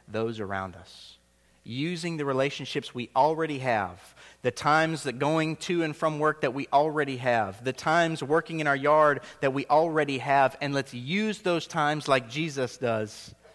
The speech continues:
to disciple those around us, that they too might grow up to be godly men and women. Let's pray. Our Heavenly Father, we are grateful for this morning and,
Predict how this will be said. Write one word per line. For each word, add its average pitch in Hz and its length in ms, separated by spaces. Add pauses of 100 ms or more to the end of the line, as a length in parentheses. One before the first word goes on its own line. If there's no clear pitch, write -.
(520)
to 143 120
disciple 131 840 (400)
those 131 580 (140)
around 107 420
us, - 460 (1300)
that 110 180
they 139 160
too 139 280
might 120 220
grow 113 200
up 113 220
to - 80
be 110 240
godly 110 560 (220)
men 101 380 (460)
and 98 160
women. 87 240 (1000)
Let's 110 160
pray. 90 280 (1500)
Our 127 80
Heavenly 131 300
Father, 127 280
we 127 180
are 120 60
grateful 123 380
for - 140
this 117 220
morning 123 400
and, 107 100